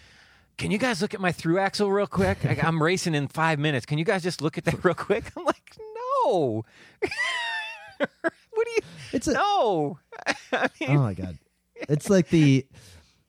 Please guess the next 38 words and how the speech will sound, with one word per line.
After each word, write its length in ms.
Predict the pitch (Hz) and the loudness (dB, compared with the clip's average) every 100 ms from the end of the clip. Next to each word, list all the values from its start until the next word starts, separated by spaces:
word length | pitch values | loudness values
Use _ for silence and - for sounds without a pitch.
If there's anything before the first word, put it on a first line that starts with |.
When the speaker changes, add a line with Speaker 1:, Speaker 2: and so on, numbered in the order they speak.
| _ _ _ _ _ - | _ _ _ _ _ -2
Speaker 2:
oh, 300 | 156 143 107 - | 2 2 0 -4
it 100 | 139 | 2
drives 280 | 143 151 139 | 6 8 8
me 100 | 143 | 6
nuts. 520 | 131 123 - - - - - | 8 4 2 -6 -10 -20 0
The, 200 | - 139 - | 4 4 4
the, 120 | - | -6
can, 180 | 135 165 | 2 2
can 200 | - 160 | 6 8
you 120 | 175 | 8
do 180 | 156 165 | 8 8
this? 240 | 143 117 | 8 6
Like 120 | 123 117 | 2 2
what 140 | 113 | 2
he 160 | 117 117 | 2 2
thought 180 | 120 | 2
you 80 | 117 | 4
guys 220 | 117 113 | 6 6
were 60 | 107 | 8
like 200 | 104 107 | 6 4
the 280 | 95 101 95 | 4 4 2
Focus 580 | - 104 101 98 - - - | 4 2 4 0 -2 -16 -2
tent, 400 | 127 101 - - - | 2 2 -2 -10 0
right? 220 | 107 120 | 2 4
Like, 120 | 113 | 4
like, 60 | 180 | 4
Speaker 1:
Yeah, 240 | 220 202 | 4 6
Speaker 2:
we're 80 | 139 | 6
not 140 | 156 | 6
the 60 | 131 | 2
team. 140 | 151 | 6
Speaker 1:
yeah. 260 | 143 139 120 - - - 160 - | 8 10 6 2 -14 -20 -20 -2
Speaker 2:
Oh 220 | 147 151 | 4 6
man, 220 | 139 135 | 6 4
it 100 | 131 | 2
drives 260 | 127 127 123 | 0 0 2
me 80 | 123 | 2
nuts. 320 | 110 - - | 0 0 -8